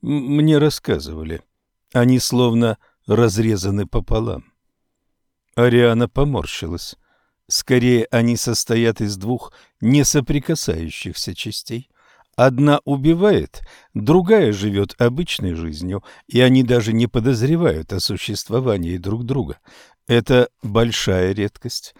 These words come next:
Например, та медсестра, которую арестовали в Аньере два года назад. Таких убийц-рецидивистов очень трудно разоблачить,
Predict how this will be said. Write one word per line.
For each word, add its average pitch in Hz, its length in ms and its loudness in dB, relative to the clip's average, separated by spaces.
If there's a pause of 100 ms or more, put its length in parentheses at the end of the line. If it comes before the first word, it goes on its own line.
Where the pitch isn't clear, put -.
(300)
Например, 131 580 2
та 139 180 2
медсестра, 135 640 0
которую 101 520 -2
арестовали 107 760 0 (280)
в 98 200 -2
Аньере 87 520 0 (260)
два 110 280 4
года 98 300 0
назад. 101 440 -6 (520)
Таких 120 440 0
убийц-рецидивистов 117 1600 -2 (320)
очень 127 480 2
трудно 101 420 0
разоблачить, 104 760 -6